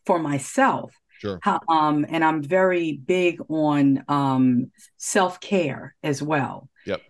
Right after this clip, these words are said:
Speaker 1: And so, you know, it, it's just very important to align my routines to match my goals.
Speaker 2: Yep.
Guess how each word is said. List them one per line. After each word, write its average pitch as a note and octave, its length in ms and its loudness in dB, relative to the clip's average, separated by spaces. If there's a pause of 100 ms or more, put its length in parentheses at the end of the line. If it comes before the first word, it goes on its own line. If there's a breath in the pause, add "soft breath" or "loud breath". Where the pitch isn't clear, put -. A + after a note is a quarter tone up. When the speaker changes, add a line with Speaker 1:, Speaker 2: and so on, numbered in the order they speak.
Speaker 1:
And D#3 360 0
so, D3 680 2 (160)
you E3+ 180 0
know, D#3 220 2
it, E3 260 -2
it's E3 200 -4
just G#3 220 0
very G3+ 280 2
important G3 800 -2
to E3 600 -2 (560 soft breath)
align G3+ 640 2
my F#3 180 4
routines E3+ 920 0
to F3+ 140 -2
match D#3 320 -2
my D3 140 0
goals. - 640 -6 (240)
Speaker 2:
Yep. G#2 160 -4